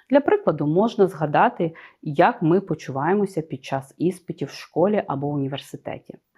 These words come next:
Цілком можливо, що наш стан під час іспитів на водійське посвідчення або важливої співбесіди був дуже подібний до того, який був під час іспитів, особливо якщо вашою реакцією було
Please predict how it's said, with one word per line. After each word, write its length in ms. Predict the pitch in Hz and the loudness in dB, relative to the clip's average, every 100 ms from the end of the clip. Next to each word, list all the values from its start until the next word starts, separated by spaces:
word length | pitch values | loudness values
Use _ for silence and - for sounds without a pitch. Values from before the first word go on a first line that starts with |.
| _ | _
Цілком 360 | - 202 202 330 | -6 -2 4 6
можливо, 380 | 254 233 330 302 | 4 4 6 4
що 180 | - 196 | 4 4
наш 180 | 196 | 4
стан 400 | 190 - 226 233 | 2 0 2 4
під 200 | 196 170 | 2 -4
час 280 | - 175 175 | -2 -4 0
іспитів 500 | 208 202 - 156 156 | -2 -2 -8 -6 -2
на 100 | 156 | -2
водійське 500 | 156 156 156 - - | 0 -2 -2 -4 -8
посвідчення 840 | - - - 320 349 - 165 156 156 - - - | -8 -10 0 0 0 0 0 0 -6 -14 -6 0
або 220 | 156 175 | 4 4
важливої 560 | 170 165 185 160 151 | 4 2 2 2 0
співбесіди 840 | 147 - 156 - 277 - 156 139 135 - - | -2 -6 -2 2 2 2 -4 -4 -6 -10 -12
був 260 | 151 160 151 | -4 -2 -2
дуже 340 | 139 208 240 | 0 2 4
подібний 500 | 262 165 156 156 147 | 4 2 0 2 2
до 120 | 139 139 | 0 0
того, 320 | 180 226 175 | 2 2 0
який 340 | 139 135 139 | -4 -4 -4
був 300 | 135 180 226 | -2 -2 -2
під 140 | - - | -8 -10
час 280 | 131 - - | -8 -8 -2
іспитів, 560 | 170 175 - 156 143 - - - - | 0 -2 -6 -6 -6 -8 -14 -10 -6
особливо 460 | - 175 247 254 | 0 4 6 6
якщо 540 | 135 131 - - 160 - | 4 2 -2 0 0 0
вашою 480 | 151 147 - 131 131 | 0 0 0 -2 0
реакцією 560 | 160 285 - - 139 | 0 0 -4 -6 -4
було 300 | 139 131 131 | -2 -2 -2